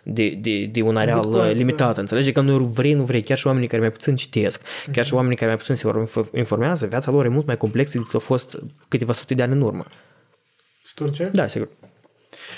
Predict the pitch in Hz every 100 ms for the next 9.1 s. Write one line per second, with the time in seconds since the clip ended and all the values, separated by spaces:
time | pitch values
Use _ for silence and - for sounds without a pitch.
0 | - 165 147 165 180 147 135 147 147 156
1 | 147 147 147 143 - 156 147 143 147 147
2 | 135 143 135 135 - 143 - 135 135 -
3 | 135 131 135 135 135 135 131 131 - _
4 | - _ _ _ _ _ _ _ _ _
5 | _ _ - - - - 170 214 - -
6 | - 180 156 160 180 190 165 156 156 -
7 | - 170 170 156 139 - - _ _ _
8 | 151 147 143 156 160 143 131 131 127 123